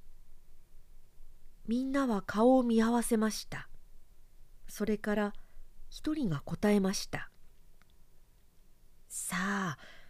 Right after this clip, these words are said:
私どもはまっすぐに来ただけですから。」そうだ、ヤギが迷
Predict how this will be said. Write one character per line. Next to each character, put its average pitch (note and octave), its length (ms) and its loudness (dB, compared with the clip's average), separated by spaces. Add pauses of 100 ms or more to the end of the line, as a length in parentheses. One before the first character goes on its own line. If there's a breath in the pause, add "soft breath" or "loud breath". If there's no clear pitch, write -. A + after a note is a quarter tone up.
(280 soft breath)
私 - 680 0
ど A#3 120 12
も A3+ 300 8
は E3 400 6
ま D#3+ 260 2
っ - 40 -4
す - 360 -2
ぐ F#3+ 140 4
に D#3 220 -2
来 - 140 -8
た G3+ 200 4
だ D#3 180 2
け F#3+ 200 2
で A#3+ 160 4
す - 120 -4
か B3 180 4
ら。」 E3 120 4 (1700)
そ D3 360 -6
う C3 40 -4
だ、 - 60 -12 (880 soft breath)
ヤ D3 220 2
ギ F#3+ 180 4
が C#3+ 180 0
迷 C3+ 220 2